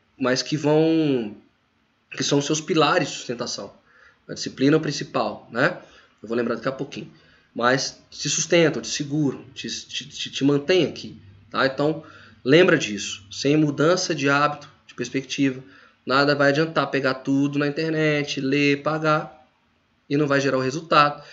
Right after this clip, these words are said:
E aí tem muita gente que não consegue alcançar os resultados por conta dessas questões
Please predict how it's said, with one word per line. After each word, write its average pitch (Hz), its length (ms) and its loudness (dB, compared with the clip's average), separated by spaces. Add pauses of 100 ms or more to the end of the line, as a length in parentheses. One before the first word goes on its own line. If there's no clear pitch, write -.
(180)
E 143 120 4
aí 160 260 6
tem 165 140 2
muita 202 420 2
gente 160 540 0 (320)
que - 80 0
não 143 180 6
consegue 208 440 0
alcançar 185 320 -2
os 175 80 -2
resultados 170 800 0 (580)
por 131 140 -2
conta 143 220 2
dessas 143 380 2
questões 170 720 -2